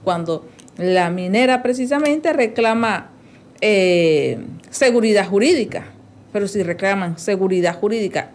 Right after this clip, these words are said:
la minera y cualquier empresa que quiera invertir en Panamá, pues como panameños e incluso ellos mismos deberían defender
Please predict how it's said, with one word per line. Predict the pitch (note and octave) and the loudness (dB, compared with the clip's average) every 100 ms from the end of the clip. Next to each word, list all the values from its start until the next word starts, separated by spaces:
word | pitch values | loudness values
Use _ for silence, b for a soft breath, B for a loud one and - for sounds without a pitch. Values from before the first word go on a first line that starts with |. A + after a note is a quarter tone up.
| - - | -18 -6
la | F3+ | -4
minera | E3+ F3 G3+ D#3+ - | -4 -2 0 0 -4
y | F3 | -6
cualquier | E3+ E3+ F#3+ | -4 -2 -4
empresa | G3 A3+ A3 F#3 | -2 -4 -4 -8
que | E3 | -8
quiera | F3 F#3 | -8 -6
invertir | G3 G#3 G#3+ | -6 -4 -2
en | A3 | -2
Panamá, | A#3 B3 A#3 C4 - B B B B | -2 0 -2 -4 -8 B B B B
pues | F#3+ F#3 - - - - - | -2 -2 -6 -20 -20 -20 -4
como | A#3+ G3+ F3+ | -2 -2 -4
panameños | - F#3 F3 F3 A3 G3 - | -2 -2 -2 -2 -2 -2 0
e | G3 | -2
incluso | F3+ A#3 B3+ A3+ - | -2 -4 -2 -2 -2
ellos | G3+ G#3 | -2 0
mismos | G3 C4 C4 A3+ | 2 4 4 4
deberían | F3 F3 F#3+ G3 | 2 2 0 0
defender | G#3 G#3 G#3+ G3+ F#3 G#3 D3+ | 0 0 0 -2 2 2 0